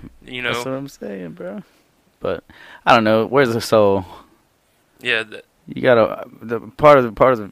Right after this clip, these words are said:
Speaker 2: watching basketball and sports and stuff is, is seeing the risk that these people take to, to do, to see how far you can push the human body. And, you know, even though Robot Wars was tight, that was a tight-ass mo-, uh, show. That was a great show.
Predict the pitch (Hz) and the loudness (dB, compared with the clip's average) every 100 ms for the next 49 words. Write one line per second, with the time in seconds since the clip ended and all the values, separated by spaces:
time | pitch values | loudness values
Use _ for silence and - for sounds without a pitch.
0 | - 104 110 - 98 90 - 101 107 - | -12 -2 -2 0 -8 -8 -6 4 4 2
1 | 107 104 101 90 - 101 107 - 85 - | 2 4 4 0 -8 -4 -4 -4 -10 -8
2 | 90 95 95 80 - - 90 - 98 90 | -4 -4 -6 -8 -8 -8 -12 -8 -8 -6
3 | 85 87 95 - 87 95 87 - 82 82 | -6 -2 -4 -4 -12 -10 -12 -12 -18 -10
4 | 92 87 82 - 87 - _ _ _ _ | -6 -6 -8 -10 -10 -10 _ _ _ _
5 | _ _ _ - 87 80 78 92 92 - | _ _ _ -12 -10 -10 -6 -6 -6 -6
6 | 87 80 98 92 90 90 90 85 80 95 | -8 -6 -4 -2 -2 -2 -2 -4 -8 -8
7 | 87 - 92 87 80 82 87 85 82 80 | -8 -10 -10 -8 -6 -4 -4 -4 -8 -10
8 | 82 82 85 - - _ - - - 160 | -10 -10 -12 -14 -20 _ -20 -20 -2 2
9 | 165 156 131 143 139 113 117 113 104 87 | 4 6 6 8 8 6 4 2 0 -4
10 | 95 92 - 104 90 78 - 101 95 87 | -8 -8 -6 -4 -4 -4 -4 -4 -4 -12
11 | - 101 92 87 85 80 80 87 87 85 | -8 -4 -2 -2 -6 -10 -14 -12 -12 -12
12 | - 85 80 78 - _ - _ - 85 | -8 -6 -6 -8 -16 _ -20 _ -10 -8
13 | 80 82 76 - - 76 | -8 -10 -10 -14 -14 -16